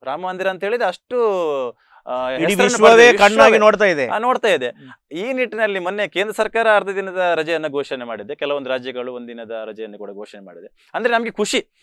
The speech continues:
Speaker 1: ಮನೆಯಲ್ಲಿ ಕೂತ್ಕೊಂಡು ಅಲ್ಲಿ ರಾಮನ ಏನು ವಿಗ್ರಹಕ್ಕೆ ಪ್ರಾಣ ಪ್ರತಿಷ್ಠೆ ಮಾಡುವಂತದ್ದು ಖುದ್ದು
Speaker 2: ನೇರ
Speaker 1: ನೇರವಾಗಿ
Speaker 2: ಪ್ರಸಾರ.
Speaker 1: ನೋಡ್ಬೇಕು ಅನ್ನೋಂಥ ಆಸೆ ಎಲ್ರಿಗೂ ಇರ್ತದೆ. ಅದನ್ನ ನಾನ್ ಪ್ರಕಾರ ಅದು ಹೇಳಿ ಮಾಡಿಸೋದು ಅಂತ ಅಲ್ಲ,
Speaker 2: ಹ್ಮ್.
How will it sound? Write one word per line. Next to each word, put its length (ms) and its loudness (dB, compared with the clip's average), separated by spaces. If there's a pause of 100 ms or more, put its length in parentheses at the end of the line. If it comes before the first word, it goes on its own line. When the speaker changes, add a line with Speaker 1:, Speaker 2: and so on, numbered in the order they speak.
(140)
Speaker 1:
ಮನೆಯಲ್ಲಿ 280 2
ಕೂತ್ಕೊಂಡು 440 -2
ಅಲ್ಲಿ 260 2
ರಾಮನ 320 0
ಏನು 260 -4
ವಿಗ್ರಹಕ್ಕೆ 400 -4
ಪ್ರಾಣ 220 -4
ಪ್ರತಿಷ್ಠೆ 340 -8
ಮಾಡುವಂತದ್ದು 640 -6 (280)
ಖುದ್ದು 240 -12
Speaker 2:
ನೇರ 200 -6
Speaker 1:
ನೇರವಾಗಿ 240 0
Speaker 2:
ಪ್ರಸಾರ. 180 0
Speaker 1:
ನೋಡ್ಬೇಕು 260 2
ಅನ್ನೋಂಥ 260 -6
ಆಸೆ 360 0
ಎಲ್ರಿಗೂ 300 0
ಇರ್ತದೆ. 360 -6 (400)
ಅದನ್ನ 280 -2
ನಾನ್ 280 2
ಪ್ರಕಾರ 320 0
ಅದು 120 -2
ಹೇಳಿ 260 -2
ಮಾಡಿಸೋದು 460 0
ಅಂತ 140 -4
ಅಲ್ಲ, 200 -4
Speaker 2:
ಹ್ಮ್. 440 -20